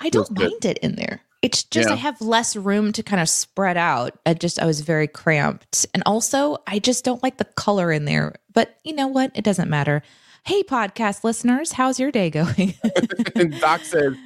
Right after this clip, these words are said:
Speaker 2: "We're in the last week of February. Dear Lord, uh, you are correct. Last full week of February, uh, is one of my favorite weeks of the year." Uh,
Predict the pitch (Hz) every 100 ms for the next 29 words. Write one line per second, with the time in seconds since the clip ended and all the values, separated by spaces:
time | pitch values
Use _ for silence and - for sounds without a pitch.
0 | - - - 156 196 175 160 139 123 143
1 | 190 - 165 170 - 139 - - 151 151
2 | 165 131 107 98 92 85 120 143 113 98
3 | 113 92 85 - 95 98 110 139 135 139
4 | 107 110 120 - 165 147 139 123 - 113
5 | 113 98 85 101 - - - _ _ _
6 | - 113 113 113 110 - 156 151 202 262
7 | 233 - 233 202 208 - 208 214 226 92
8 | - _ _ - 131 123 117 113